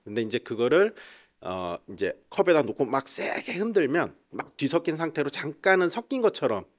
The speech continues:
이렇게 뿌연 상태로 되는데, 그렇게 그런 상태가 돼야 흡수가 될 수가 있거든요. 예, 그래서 이제 담즙이 그런 상태를 만드는 거를 도와주는 역할을 합니다. 그리고 또 하나 이제 중요한 역할이 이제 혈액에서 이제 콜레스테롤이나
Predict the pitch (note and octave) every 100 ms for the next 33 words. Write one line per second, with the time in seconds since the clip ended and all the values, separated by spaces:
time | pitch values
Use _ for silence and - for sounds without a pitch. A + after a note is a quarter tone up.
0 | _ - - - G#3 G#3 F3 C#3+ C3+ B2+
1 | F#2+ E2+ G2 C3 - - - - - C#3+
2 | F3 F#3 F3+ C#3+ E3+ F#3 E3+ F3 E3 E3
3 | A#2+ A#2+ C3+ E3 B3 - A#3 - G3+ C#3+
4 | F#2 - - D#2+ - C#2+ - G#2 _ F#2+
5 | F#2 A2+ B2 - A2+ C3 C#3 D3+ F#3 A3+
6 | - _ - C3+ F3+ F3 E3 C#3+ A#2+ E2+
7 | E2+ F2 F#2+ F2 F2+ C3+ - G#2+ D3 C#3
8 | F2 C2+ - - - - _ - - -
9 | - _ - _ _ _ - C3+ C#3+ -
10 | F#3 G3 F#3 E3 C#3+ - C3 C#3+ C3+ A2
11 | G2+ A2+ A2+ D3 F3 F3+ F3 G2 G2 F#2+
12 | D#3+ F3 D#3+ A2+ - C#3+ F3+ G#3+ - F#2+
13 | G2 - D#3 D3+ - C#3+ A#2 G2 F#2 B2
14 | E3